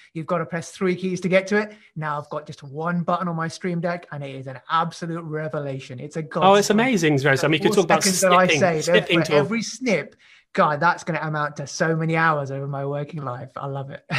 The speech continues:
Speaker 1: <laughs>
Speaker 2: There's so much
Speaker 1: For
Speaker 2: of that. I
Speaker 1: that
Speaker 2: mean, you know, just
Speaker 1: alone, it's definitely worth
Speaker 2: Yeah.
Speaker 1: it. <laughs>
Speaker 2: Hundred percent. You know, I've got it hooked up to, people might use Snagit as well. So I use Snagit. That gives me,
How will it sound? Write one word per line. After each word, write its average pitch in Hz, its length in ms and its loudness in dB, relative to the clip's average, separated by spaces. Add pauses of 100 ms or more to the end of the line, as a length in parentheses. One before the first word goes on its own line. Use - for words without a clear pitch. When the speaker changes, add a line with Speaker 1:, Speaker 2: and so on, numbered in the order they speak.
(140)
Speaker 1:
<laughs> 202 320 2
Speaker 2:
There's 175 180 4
so 170 300 4
much 170 280 2
Speaker 1:
For - 60 -2
Speaker 2:
of 190 60 2
that. 165 120 6
I 196 80 8
Speaker 1:
that 190 100 6
Speaker 2:
mean, 180 80 4
you 185 80 4
know, 190 100 8
just 165 160 4
Speaker 1:
alone, 156 100 -4
it's 160 220 -4
definitely 156 380 -2
worth 156 340 -2 (260)
Speaker 2:
Yeah. 113 100 -8
Speaker 1:
it. - 120 -16
<laughs> - 60 -12
Speaker 2:
Hundred 202 320 0
percent. 147 420 0
You 151 80 0
know, 143 140 2
I've 156 160 2
got 165 120 -2
it 139 60 -2
hooked 147 180 -8
up 143 140 -6
to, 147 120 0 (100)
people 147 180 -2
might 135 220 2
use 131 180 -2
Snagit 139 300 2
as 139 100 -6
well. 143 240 0
So 135 140 -6
I 127 40 -4
use 131 200 -6
Snagit. 139 380 0
That 135 120 -4
gives 135 180 -4
me, 135 220 0